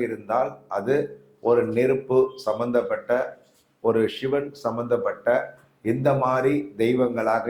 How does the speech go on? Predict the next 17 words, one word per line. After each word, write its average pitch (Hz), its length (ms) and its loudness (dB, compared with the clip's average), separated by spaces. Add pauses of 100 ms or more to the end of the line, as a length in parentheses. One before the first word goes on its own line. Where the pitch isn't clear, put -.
(100)
இருக்கிறதுக்கும், 95 680 -4 (580)
ஒரு 131 120 6 (120)
சந்திரன் 165 480 2
இருந்தது 127 440 -2 (200)
அப்படின்னா 113 420 -2 (600)
அது 113 180 6
வந்து 123 240 2 (220)
ஒரு 117 180 2
அலங்காரம் 135 720 2
இல்லாத 120 400 -4 (280)
ஒரு 101 160 -4
அம்மனாகவும், 104 760 -8 (640)
அதே 139 180 4 (140)
போல 120 200 0 (800)
ஒரு 120 160 4 (640)
யக்ஷினி 151 440 -2 (280)
அப்படின்னு 120 340 -2